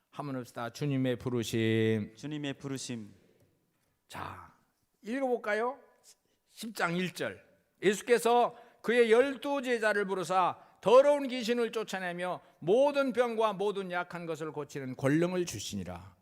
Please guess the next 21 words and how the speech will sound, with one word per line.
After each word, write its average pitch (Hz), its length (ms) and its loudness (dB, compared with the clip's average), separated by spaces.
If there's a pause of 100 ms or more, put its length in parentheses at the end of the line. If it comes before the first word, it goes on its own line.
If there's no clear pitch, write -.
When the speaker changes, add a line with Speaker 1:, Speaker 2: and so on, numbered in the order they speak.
(260)
Speaker 1:
아멘. 82 640 -10 (880)
이 208 100 -10
기도예요. 185 520 -6
기도하고 143 600 -10
직결되는 110 600 -14
것이고 101 360 -14 (260)
확신이 160 480 -14
넘치고 117 500 -12 (180)
실제로 214 540 -8
능력도 147 760 -12
오고 156 320 -12
소명도 156 720 -12
갖고 98 420 -20
이, 151 180 -14 (160)
이 117 240 -18 (220)
토요일 135 260 -10
날 107 160 -12
이런 113 180 -14
일을 101 180 -16
하겠다는 92 380 -18
거예요. 82 120 -20